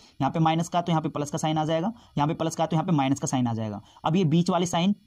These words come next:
नहीं माने जाएंगे, रिजेक्ट हो गए। एक्स स्क्वायर का जो साइन होगा वो माइनस का, वाई स्क्वायर का जो साइन होगा वो प्लस का,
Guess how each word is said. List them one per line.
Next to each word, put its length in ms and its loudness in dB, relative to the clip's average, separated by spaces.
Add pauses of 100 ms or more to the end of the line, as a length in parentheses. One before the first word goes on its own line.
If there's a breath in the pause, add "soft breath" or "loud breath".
नहीं 280 4
माने 200 2
जाएंगे, 200 2
रिजेक्ट 320 -2
हो 60 -2
गए। 160 -4 (380 loud breath)
एक्स 160 -4
स्क्वायर 220 -2
का 220 0
जो 160 -2
साइन 220 0
होगा 140 0
वो 100 2
माइनस 280 0
का, 100 -4
वाई 160 0
स्क्वायर 200 -6
का 80 -4
जो 60 0
साइन 200 -2
होगा 120 0
वो 80 -2
प्लस 240 -4
का, 160 -2